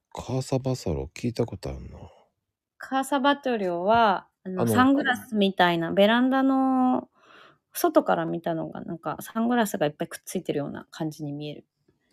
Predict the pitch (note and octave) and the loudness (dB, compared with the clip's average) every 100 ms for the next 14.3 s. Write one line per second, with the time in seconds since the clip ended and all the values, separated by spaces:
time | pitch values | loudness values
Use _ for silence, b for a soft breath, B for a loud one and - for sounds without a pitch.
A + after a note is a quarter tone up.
0 | - _ _ - - E3+ D#3 _ _ - | -20 _ _ -16 -10 -10 -10 _ _ -10
1 | D#3 D3+ - - _ _ _ _ _ _ | -10 -10 -16 -20 _ _ _ _ _ _
2 | _ _ B B B _ _ _ _ _ | _ _ B B B _ _ _ _ _
3 | _ G3+ A3 C#4 D#4+ A3 F#3 - E3+ E3+ | _ -2 0 4 4 4 2 -2 -4 0
4 | G3 F3 D3 - _ _ _ _ _ _ | 0 0 -4 -10 _ _ _ _ _ _
5 | _ _ _ _ - F3+ F3+ F3 F3+ F3 | _ _ _ _ -14 -6 -4 -4 -4 -6
6 | E3 E3+ E3 D#3 C#3+ G#2 F#2+ F#2 F2+ F2 | -6 -6 -4 -4 -4 -4 -2 -2 -4 -6
7 | - F#2 E2 B B B B - G#2+ B2 | -6 -6 -8 B B B B -2 0 2
8 | D#3+ - D3+ - C#3+ C3+ G#2 - A#2 A#2 | 0 0 -2 -2 -8 -6 -6 -4 0 0
9 | - - G#2 D#2 C#2+ D#2+ D2+ C#2+ - A#1+ | -2 -4 -2 -2 -4 -6 -6 -8 -14 -14
10 | B1+ B1+ - - C#2 - C#2 C#2 E2 A2 | -12 -14 -16 -16 -16 -14 -12 -10 -8 -10
11 | - _ _ _ _ _ _ _ _ - | -12 _ _ _ _ _ _ _ _ -2
12 | A3+ G#3 F3+ - E3+ F#3 B3+ A#3+ A#3+ A#3 | -2 -2 -4 -6 -6 -4 -2 0 0 0
13 | A3+ A3 G#3+ G#3+ G3+ F3 - D#3 - - | -2 -4 -4 -6 -6 -8 -10 -12 -10 -8
14 | - - | -8 -12